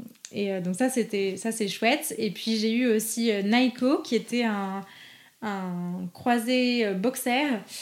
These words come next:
euh, qui a été adopté, euh, il y a quasiment un an maintenant et qui voyage en van. Donc ça, c'était du suivi à distance. Donc, c'était, euh, super cool.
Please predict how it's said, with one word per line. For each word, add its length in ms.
euh, 200
qui 160
a 40
été 320
adopté, 680
euh, 460
il 40
y 60
a 60
quasiment 520
un 200
an 100
maintenant 460
et 80
qui 140
voyage 280
en 120
van. 380
Donc 160
ça, 120
c'était 240
du 120
suivi 280
à 80
distance. 420
Donc, 140
c'était, 300
euh, 160
super 420
cool. 340